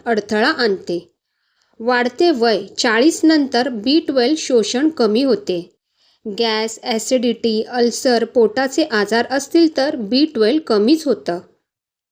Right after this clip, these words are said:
व्हिटॅमिन बी ट्वेल्व वाढवण्यासाठी रामबाण उपाय पाहूया. आता येतो सर्वात महत्त्वाचा भाग.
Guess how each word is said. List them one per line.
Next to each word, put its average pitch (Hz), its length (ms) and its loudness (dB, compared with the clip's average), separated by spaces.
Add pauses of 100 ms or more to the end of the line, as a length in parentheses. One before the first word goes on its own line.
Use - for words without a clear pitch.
(340)
व्हिटॅमिन 320 640 4
बी 269 160 0
ट्वेल्व 208 380 -2 (440)
वाढवण्यासाठी 320 800 0
रामबाण 247 500 -2
उपाय 220 360 -2
पाहूया. 185 420 -4 (140)
आता 226 320 -4
येतो 302 280 0
सर्वात 269 480 0
महत्त्वाचा 240 640 -2
भाग. 196 320 -10